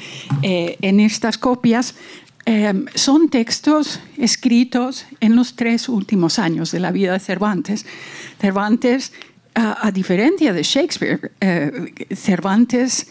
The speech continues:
se acercaba a los setenta años, ¿no? En ese momento, Shakespeare murió, eh, teniendo cincuenta y pico de años. Eh, Cervantes casi llegó a cumplir los setenta, ¿no?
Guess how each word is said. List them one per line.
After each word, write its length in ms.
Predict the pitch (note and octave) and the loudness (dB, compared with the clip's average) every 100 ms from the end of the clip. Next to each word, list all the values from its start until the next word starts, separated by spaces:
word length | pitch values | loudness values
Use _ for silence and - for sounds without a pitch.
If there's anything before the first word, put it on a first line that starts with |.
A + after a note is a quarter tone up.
| - | -10
se 180 | - F#3 | -4 -2
acercaba 560 | D#3 D#3+ D3+ G#3 C4+ B3+ | -2 -8 -4 -2 0 0
a 40 | |
los 180 | G3+ F#3+ | -2 -4
setenta 460 | G3+ G3+ F3 E3+ F#3 | -4 -2 -2 -2 0
años, 540 | A3 A#3+ E3 - - - - - | 4 6 4 0 -12 -18 -12 0
¿no? 320 | F3+ G#3 B3 - - - - | 4 4 0 -4 -20 -20 -2
En 140 | G3 | 0
ese 200 | G#3 - | 2 2
momento, 500 | F#3+ F#3 F3 D#3+ F3 | 0 2 0 0 -2
Shakespeare 580 | - A#3 B3 - D4+ D#4 | 0 0 0 0 2 4
murió, 580 | C4 F3+ F#3+ F#3+ A#3 B3 - - - - | 6 4 2 2 2 0 -6 -20 -20 -6
eh, 400 | G#3 F#3 F#3 E3+ - - G#3+ | 0 0 0 -2 -6 -6 0
teniendo 460 | E3 F#3 G#3+ C4 | 4 4 6 4
cincuenta 500 | A#3 A#3 F3 F#3 F3+ | 4 2 2 0 0
y 40 | D3+ | 0
pico 300 | A3 G#3+ F3+ | 0 2 0
de 120 | E3+ | 2
años. 460 | A3+ D4 E3 E3+ - - - _ - | 4 4 2 -4 -12 -20 -20 _ -8
Eh, 280 | E3+ E3+ - | -4 -4 -6
Cervantes 840 | - G3 E3+ G3+ C4+ C#4+ C#4+ - - _ _ | -2 0 0 2 2 2 0 -4 -10 _ _
casi 400 | - C4+ B3+ D#4 | -2 -2 0 2
llegó 280 | B3 A#3 A3+ | 4 2 2
a 80 | A#3+ | -2
cumplir 580 | - A#3 F#3 B3 A#3+ G#3+ | 2 2 2 4 2 2
los 240 | F#3+ A#3+ | 0 -2
setenta, 720 | - E3+ - G3+ F3+ - - - _ | -4 -6 0 2 2 -2 -8 -12 _
¿no? 280 | F#3 G#3 | 2 4